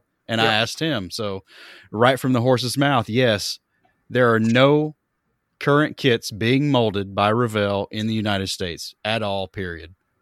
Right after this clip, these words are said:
Speaker 1: They
Speaker 2: Yeah.
Speaker 1: are dis-, they are, they are a distributor of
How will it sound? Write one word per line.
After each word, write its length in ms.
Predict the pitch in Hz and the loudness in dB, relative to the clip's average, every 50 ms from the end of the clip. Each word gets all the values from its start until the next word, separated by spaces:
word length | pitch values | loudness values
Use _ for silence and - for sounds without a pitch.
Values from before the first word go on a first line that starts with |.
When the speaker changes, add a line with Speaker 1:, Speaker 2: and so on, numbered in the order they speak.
| _ _ _ _ _ _ _ _ _ _ _ _ _ _ _ _ _ _ _ _ _ _ _ _ _ _ - - - - - _ _ | _ _ _ _ _ _ _ _ _ _ _ _ _ _ _ _ _ _ _ _ _ _ _ _ _ _ -20 -20 -20 -20 -20 _ _
Speaker 1:
They 220 | 208 175 147 117 117 | -14 -6 -2 0 2
Speaker 2:
Yeah. 100 | 120 117 | 4 4
Speaker 1:
are 120 | 117 113 | 4 4
dis-, 160 | 110 117 110 - | 4 0 -2 -2
they 160 | - 127 127 | 0 2 4
are, 160 | 127 120 117 117 131 - | 4 4 4 2 0 -2
they 160 | 143 131 131 | 0 2 4
are 160 | 127 120 120 | 6 6 6
a 220 | 113 107 113 110 110 | 6 4 2 0 0
distributor 720 | 104 107 104 - - - 143 143 147 156 151 156 151 151 | -2 -2 -4 -4 2 4 6 6 6 4 4 4 2 2
of 360 | - - 120 117 110 104 - | 2 0 0 -2 -2 -4 -8